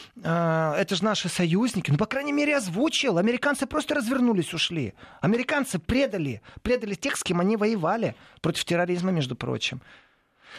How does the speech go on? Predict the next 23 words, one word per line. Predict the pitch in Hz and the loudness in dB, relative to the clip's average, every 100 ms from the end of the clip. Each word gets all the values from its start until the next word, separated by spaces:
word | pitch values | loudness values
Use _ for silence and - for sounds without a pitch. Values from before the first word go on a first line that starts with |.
| - - - _ - | -20 -20 -20 _ -6
Поэтому | 170 - 156 240 - | -4 -2 -2 -2 -4
дисбаланс | 170 160 190 214 262 262 | -4 -2 0 0 0 -2
политических | - 220 214 269 - 196 - | 0 -2 0 -2 -2 -6 -4
сил | - | -4
тоже | 196 - 262 240 | -2 0 0 2
нарушен | 240 214 190 - 135 | 2 2 2 2 0
щас. | - 120 | 0 0
Не | 180 | 0
только | 262 262 | 0 -4
союзнические | - 233 190 - - 156 | -2 0 0 -2 -2 -2
договоренности | 147 165 160 139 - | 2 2 2 0 -2
щас | 147 127 | -2 0
нарушены, | 143 143 120 120 | 0 0 0 -2
щас | - 202 | -2 -4
и | - 202 | -4 -4
политические | 170 208 226 220 214 - 165 | -2 -2 -2 -4 -4 -4 -6
силы. | - 113 | -4 -2
Ландшафт | 147 180 254 - | -2 0 -4 -4
очень | 214 208 | -2 -2
сильно | 185 202 190 | 0 0 0
поменяется. | - 151 143 120 - - | 2 2 2 0 -2 0
У | 165 | 2
Эрдогана | 185 160 170 151 208 214 | 2 0 -2 0 0 -2